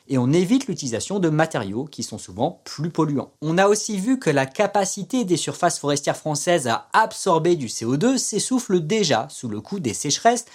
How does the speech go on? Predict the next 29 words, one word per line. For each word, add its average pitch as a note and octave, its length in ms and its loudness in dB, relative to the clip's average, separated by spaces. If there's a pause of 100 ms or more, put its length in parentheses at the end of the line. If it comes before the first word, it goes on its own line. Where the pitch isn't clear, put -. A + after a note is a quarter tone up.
(220)
des A#2 120 -4
crises - 280 -4
sanitaires G3+ 560 2 (260)
et D3 100 0
dans C#3+ 180 0
une B2 180 0
moindre F3 440 2
mesure C3+ 460 0
de B2+ 80 0
la F#2+ 180 -2
hausse D3+ 240 2
des A#2+ 120 -2
prélèvements. C3 580 -4 (640)
Les B2+ 160 2
conséquences G#3+ 600 0
du D3+ 100 0
changement C#3+ 280 0
climatique A#2+ 440 -4
sont - 220 -2
à G#2 80 2
prendre F#3+ 280 -2
en G#2 120 -2
compte A3+ 340 2
dans D3+ 180 2
l'évolution F#3 800 2
de C3+ 160 -4
la A2+ 140 0
gestion D#3 380 -8
forestière. D3 580 -6